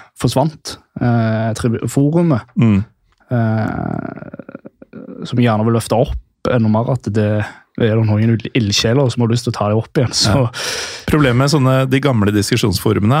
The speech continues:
Speaker 2: er jo at, eller foraene, er jo at mange sånn klubber, for eksempel, hadde jo sine egne, supporterklubber hadde sine egne, de har flyttet det til Facebook-grupper, men der er jo folk under fullt navn,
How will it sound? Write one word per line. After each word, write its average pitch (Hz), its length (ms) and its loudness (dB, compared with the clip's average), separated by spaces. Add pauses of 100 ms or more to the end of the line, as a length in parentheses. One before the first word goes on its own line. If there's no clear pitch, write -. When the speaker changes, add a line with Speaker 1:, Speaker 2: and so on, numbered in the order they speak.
Speaker 2:
er 113 60 2
jo 107 80 2
at, - 200 -6
eller 110 260 2
foraene, 98 500 0 (1000)
er 113 140 2
jo 101 80 4
at 92 120 -4 (100)
mange 110 320 2 (220)
sånn 104 320 2 (240)
klubber, 110 560 0
for - 100 -2
eksempel, 117 320 2
hadde 110 160 0
jo 95 80 0
sine 107 160 0
egne, 92 380 0
supporterklubber 104 560 -2
hadde 95 100 -4
sine 98 240 -2
egne, 107 180 0
de 117 140 2
har 127 80 2
flyttet 107 320 0
det 92 60 -2
til 101 100 -2
Facebook-grupper, 104 720 0 (920)
men 143 100 4
der 156 80 4
er 147 80 2
jo 127 60 2
folk 117 240 -2
under 123 120 4
fullt 120 220 0
navn, 139 300 2